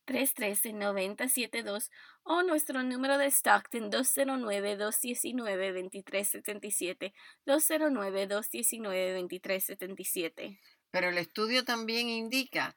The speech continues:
Speaker 2: que en medio de los cambios económicos y políticos globales, hay menos inmigrantes mexicanos indocumentados hoy en día y muchos más centroamericanos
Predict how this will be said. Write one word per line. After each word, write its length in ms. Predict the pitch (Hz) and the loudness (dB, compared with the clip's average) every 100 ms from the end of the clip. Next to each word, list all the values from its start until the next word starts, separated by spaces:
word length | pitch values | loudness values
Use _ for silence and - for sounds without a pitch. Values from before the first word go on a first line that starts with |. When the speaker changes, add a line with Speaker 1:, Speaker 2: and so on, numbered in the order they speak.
| - | -6
Speaker 2:
que 220 | 180 170 | -2 -2
en 300 | 170 175 180 | -2 -6 -4
medio 400 | 214 262 269 254 | 0 2 2 0
de 100 | 233 | 0
los 200 | 196 269 | -6 -8
cambios 520 | - 202 214 214 208 - | -6 -4 -4 -6 -6 -8
económicos 760 | 170 175 185 220 214 196 175 | -6 -2 -2 -2 -4 -6 -8
y 120 | 175 165 | -10 -6
políticos 600 | 160 180 214 214 180 - | -4 -4 -8 -10 -10 -6
globales, 720 | 165 180 233 160 135 - - _ _ - | -4 2 2 2 -2 -14 -20 _ _ 0
hay 220 | 190 214 | 2 2
menos 480 | 214 240 277 349 233 | 0 2 2 0 -4
inmigrantes 720 | 220 202 190 202 226 233 214 | -6 -6 -2 -2 -2 -6 -8
mexicanos 1120 | 196 190 180 175 160 - 220 240 247 302 - _ | -8 -4 -2 -2 -8 6 8 8 4 -4 -8 _
indocumentados 1200 | 190 185 170 170 165 160 156 180 196 226 220 - | -12 -4 -4 -2 -2 -2 4 8 8 6 -2 -8
hoy 240 | - 180 165 | 0 2 2
en 160 | 156 | 0
día 460 | 151 190 156 147 - _ _ _ - | -2 -2 -2 -2 -4 _ _ _ -12
y 100 | 190 | -8
muchos 560 | 185 196 285 - 226 208 | -6 0 0 0 -2 -2
más 300 | 196 202 - | 0 0 -2
centroamericanos 1120 | 190 170 165 160 151 143 156 143 110 - | -6 -2 0 0 -2 -2 0 0 -2 -12